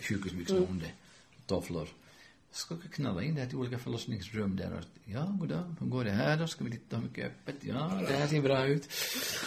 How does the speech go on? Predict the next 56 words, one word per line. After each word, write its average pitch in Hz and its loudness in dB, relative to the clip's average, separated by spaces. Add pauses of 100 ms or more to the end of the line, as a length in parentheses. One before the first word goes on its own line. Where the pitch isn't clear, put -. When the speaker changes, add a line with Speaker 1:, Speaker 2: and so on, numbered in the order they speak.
(240)
Speaker 1:
Tänk, - 4
Speaker 2:
Äh. 214 10
Speaker 1:
och - 8
till 165 6
nästa, 120 8
och 220 4
till 240 6
nästa. 131 8
Speaker 2:
Kan 466 12
inte 302 12
jag 247 12
aldrig 185 12
ska - 4
ha 160 6
blivit 165 2
född 190 8
då 202 2
sedan 214 4
efter 220 0
Jeppe 208 4
och 214 4
mer? 214 4
Det 233 2
skulle 247 0
Speaker 1:
Du 247 0
Speaker 2:
kunna - 4
Speaker 1:
skulle 254 10
ha 127 12
Speaker 2:
hända. 117 10
Speaker 1:
ett - -6
portförbud 104 4
dit, - -6
vet 311 4
du. 302 6
Speaker 2:
Ja, 240 10
mamma 208 8
skulle 196 0
kanske 196 4
ha 190 2 (200)
tyckt - 6
att 208 12
hon, 233 12 (160)
hon, 247 12 (120)
hon, 247 12 (580)
hon 220 12
behöver 196 12
inte 196 12
nöja 175 12
sig 185 12
med 220 12
Speaker 1:
Du - 12
Speaker 2:
sånt 220 12
Speaker 1:
skulle 254 12
Speaker 2:
där. 269 12
Speaker 1:
kanske - 12
inte, 403 12